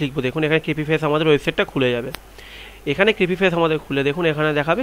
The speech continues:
create yours। So আমরা যদি এখানে click করি, এখানে click করার পর দেখুন এখানে, এখানে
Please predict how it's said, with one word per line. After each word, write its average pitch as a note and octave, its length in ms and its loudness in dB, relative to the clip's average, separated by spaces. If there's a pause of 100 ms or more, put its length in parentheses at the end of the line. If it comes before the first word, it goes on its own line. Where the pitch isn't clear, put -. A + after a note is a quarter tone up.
create D#3+ 360 -2 (420)
yours। C3 260 4 (540)
So - 140 -14
আমরা C#3 140 0
যদি F3 120 0
এখানে G3+ 200 4
click A3+ 180 0 (100)
করি, E3 160 4 (1300)
এখানে D#3+ 240 2 (680)
click D#3+ 280 -2
করার D#3+ 280 6
পর F3 140 8 (2250)
দেখুন C3+ 280 -2
এখানে, E3+ 200 0 (1500)
এখানে E3 160 8